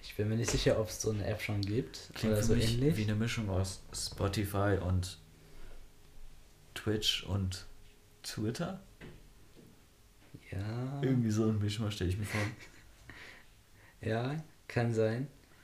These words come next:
Speaker 1: Ich hab so gelesen, dass Twitter auch an sowas arbeitet.
Speaker 2: Oh.
Speaker 1: Aber da, da bin ich nicht sicher.
Speaker 2: Ah,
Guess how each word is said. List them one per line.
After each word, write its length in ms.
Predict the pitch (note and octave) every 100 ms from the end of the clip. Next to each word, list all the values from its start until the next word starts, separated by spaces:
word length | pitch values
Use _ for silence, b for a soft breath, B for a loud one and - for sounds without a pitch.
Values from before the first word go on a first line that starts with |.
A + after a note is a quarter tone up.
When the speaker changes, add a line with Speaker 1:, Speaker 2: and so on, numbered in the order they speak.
| B
Speaker 1:
Ich 160 | - -
hab 220 | C3+ - - -
so 260 | - - A2+
gelesen, 560 | G#2+ G#2+ B2 C3+ B2+ B2+
dass 200 | G2+ -
Twitter 320 | - A#2+ A2
auch 180 | C3+ B2
an 100 | G#2
sowas 360 | G2+ F#2+ F#2
arbeitet. 520 | F#2+ F#2 F#2 F#2 F#2+ F#2 - - - - -
Speaker 2:
Oh. 260 | - A#2 F#2 F2+ - - - - -
Speaker 1:
Aber 240 | A#2 A#2
da, 380 | A#2 A#2+ A#2+ A#2 -
da 120 | C3
bin 160 | A#2 A2
ich 140 | A2
nicht 160 | A2 G2+
sicher. 360 | G2 F#2 F#2 F#2 - - - - - - - - - -
Speaker 2:
Ah, 280 | - G#2 F2